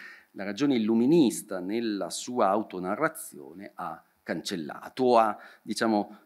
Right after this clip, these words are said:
eh, si è illusa di aver cancellato. Sono quelle cose che Calvino chiama di volta in volta il mito, il tabù, l'inconscio, il fantasma, il non detto e il non dicibile, che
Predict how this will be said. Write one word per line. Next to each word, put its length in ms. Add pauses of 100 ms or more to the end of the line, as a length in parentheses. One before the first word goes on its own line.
eh, 180
si 160
è 20
illusa 460
di 80
aver 220
cancellato. 680
Sono 220
quelle 180
cose 240
che 120
Calvino 420
chiama 280
di 100
volta 280
in 140
volta 440 (200)
il 180
mito, 520
il 120
tabù, 500
l'inconscio, 800
il 100
fantasma, 880
il 120
non 260
detto 680
e 240
il 160
non 200
dicibile, 720
che 260